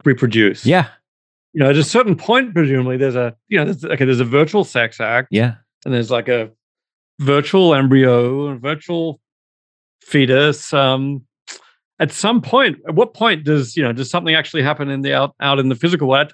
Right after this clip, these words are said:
Speaker 1: I'm guessing that at some point, maybe whenever conception happens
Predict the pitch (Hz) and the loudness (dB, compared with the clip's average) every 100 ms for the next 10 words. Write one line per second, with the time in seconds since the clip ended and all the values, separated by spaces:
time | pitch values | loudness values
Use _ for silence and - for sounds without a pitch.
0 | - 202 214 190 180 165 175 214 - 190 | -4 0 0 0 -2 -6 -4 -6 0 0
1 | 143 190 180 - _ _ _ _ _ - | 2 0 0 -2 _ _ _ _ _ 0
2 | 170 202 175 117 _ _ _ - - 160 | 2 4 0 -2 _ _ _ -20 -8 -6
3 | 147 180 175 170 139 151 151 156 151 | -2 -2 -2 -2 -2 -2 -6 -14 -16